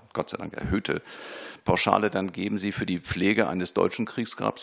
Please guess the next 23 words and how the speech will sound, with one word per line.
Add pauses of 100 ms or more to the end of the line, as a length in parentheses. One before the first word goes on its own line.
siebzehn
Euro
pro
Jahr
aus. (500)
Der
Volksbund
erhält
für
die (220)
Pflege
der
Gräber
im
Ausland
vier
Euro
fünfundsechzig
für
die
Pflege
eines
Grabes.